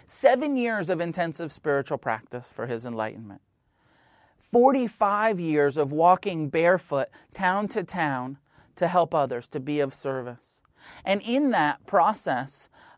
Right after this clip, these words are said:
uh, ma-, major societal, social, uh, engagement, breaking down the sexist structure of ancient India, the first,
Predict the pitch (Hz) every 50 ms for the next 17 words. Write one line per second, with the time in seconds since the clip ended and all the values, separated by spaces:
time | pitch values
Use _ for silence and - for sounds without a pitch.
0 | _ - 160 156 147 143 135 131 - - 165 170 180 185 190 - - - 196 196
1 | 185 208 233 254 269 208 214 220 190 165 156 - - 180 160 - - 180 160 170
2 | 175 180 180 175 160 165 156 147 139 139 - - - _ - - - - - 165
3 | 180 196 180 - - 190 160 139 135 127 127 127 131 _ _ _ _ _ _ _
4 | _ _ _ - 151 139 135 127 120 - - _ _ - 170 156 151 135 147 151
5 | 165 165 - 147 127 - - - _ - - 131 135 180 185 185 185 190 175 160
6 | 160 156 151 151 139 135 - - - 147 147 - - - 165 160 156 - - -
7 | _ - - - - - - 139 139 - - - - 170 170 175 170 - - -
8 | - - - 135 131 131 135 131 135 - 139 143 143 139 - 151 123 139 139 139
9 | 135 139 143 139 139 - - - - 147 139 - - 156 151 151 156 151 - -
10 | - - - -